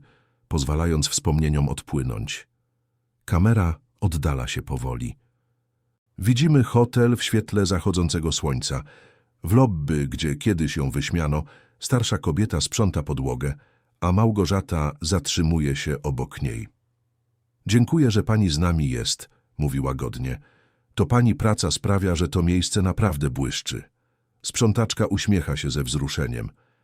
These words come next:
Narrator kończy. „Czasem największe bogactwo ukryte jest pod warstwą kurzu i milczenia, a prawdziwa siła w pokorze tych,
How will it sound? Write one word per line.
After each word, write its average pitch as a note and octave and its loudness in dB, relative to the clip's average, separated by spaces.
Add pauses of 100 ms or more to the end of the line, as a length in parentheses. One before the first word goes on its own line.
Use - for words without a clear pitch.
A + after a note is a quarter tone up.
(220)
Narrator F2+ 2
kończy. C2+ -2 (600)
„Czasem C#3 4
największe G#2+ 4
bogactwo F2 0
ukryte F#2+ 0
jest D#2 -2
pod D#2 -2
warstwą D#2+ -2
kurzu E2+ 0
i E2+ -2
milczenia, C#2+ -2 (640)
a E2 -2
prawdziwa E2+ 0
siła C#2 -2 (360)
w - -18
pokorze D#2 0
tych, - -4